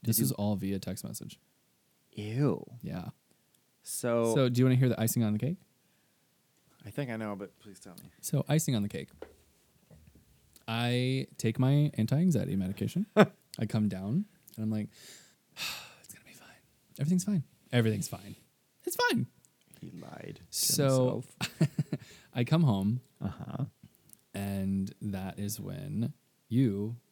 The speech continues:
Speaker 2: met me outside to inform me that my cat had
Speaker 1: Wait.
Speaker 2: passed away.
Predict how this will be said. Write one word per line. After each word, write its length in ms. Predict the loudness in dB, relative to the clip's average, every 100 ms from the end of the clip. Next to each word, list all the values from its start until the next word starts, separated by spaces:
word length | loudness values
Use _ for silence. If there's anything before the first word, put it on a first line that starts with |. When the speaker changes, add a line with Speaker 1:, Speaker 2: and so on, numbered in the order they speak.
| -10
Speaker 2:
met 200 | -8 -6
me 140 | -8 -10 -16
outside 480 | -16 -16 -10 -4 -4 -4 -20 _ _ _ -20 -14
to 160 | -4 0
inform 480 | -2 -2 -4 -2
me 340 | -4 -4 -8 -10 _ _ _ _
that 240 | -8 -6 -4
my 180 | -4
cat 440 | -4 -4 -6 -8 -16 _
had 200 | -2 6
Speaker 1:
Wait. 200 | 8 8
Speaker 2:
passed 140 | 6 2
away. 380 | 2 2 -2